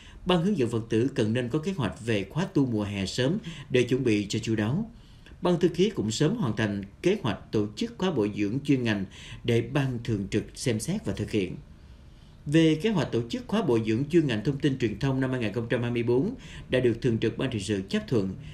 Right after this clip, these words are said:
đề nghị thường trực Ban thông tin truyền thông liên lạc với ban thư ký để có các văn bản hướng dẫn tiếp theo cho kịp thực hiện vào hạ tuần tháng hai âm lịch như kế hoạch đã đề ra. Kính chúc chư Tôn Đức và quý vị khách quý luôn nhiều sức khỏe, thành tựu trong công tác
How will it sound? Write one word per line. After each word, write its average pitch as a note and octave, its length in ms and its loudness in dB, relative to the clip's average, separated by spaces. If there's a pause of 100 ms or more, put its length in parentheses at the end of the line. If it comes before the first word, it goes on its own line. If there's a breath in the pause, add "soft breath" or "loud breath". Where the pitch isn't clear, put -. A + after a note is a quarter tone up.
(200 loud breath)
đề D3 120 6
nghị B2+ 200 4
thường A#2+ 200 0
trực A#2 200 0
Ban C#3+ 400 2
thông D3+ 180 2
tin D3 260 2
truyền G#2 180 0
thông C3+ 240 0 (240 loud breath)
liên E3 160 6
lạc G2+ 180 2
với D3+ 80 -2
ban C#3+ 180 0
thư C#3 160 2
ký D#3 280 2 (240 loud breath)
để A2+ 120 4
có E3 120 -2
các G3 200 -4
văn B2+ 160 -2
bản G2 180 0
hướng F3+ 200 2
dẫn G#2+ 180 2
tiếp G3+ 200 -2
theo B2+ 280 2 (200 loud breath)
cho F3+ 160 4
kịp G#2+ 180 0
thực G#2+ 180 0
hiện G#2 240 0
vào G2 300 0
hạ G2 160 -2
tuần G2 300 -2
tháng C3 140 -2
hai A#2+ 140 0
âm A2+ 140 -2
lịch G#2+ 200 0 (280 loud breath)
như C#3 160 4
kế D#3 60 4
hoạch A#2+ 280 -2
đã G#2 100 0
đề G#2+ 140 2
ra. G#2 280 0 (800 loud breath)
Kính G#3+ 140 6
chúc C#4 200 2
chư E3 80 4
Tôn D3+ 180 4
Đức B3+ 200 2
và A2 100 0
quý D#3+ 380 2
vị A2 120 2
khách D3 220 -2
quý C#3 240 4
luôn C#3 340 4
nhiều G#2+ 140 4
sức D3+ 240 -6
khỏe, G#2 320 0 (340 loud breath)
thành D#3+ 220 4
tựu A2+ 180 4
trong C#3 200 0
công B2+ 140 -4
tác G3 180 0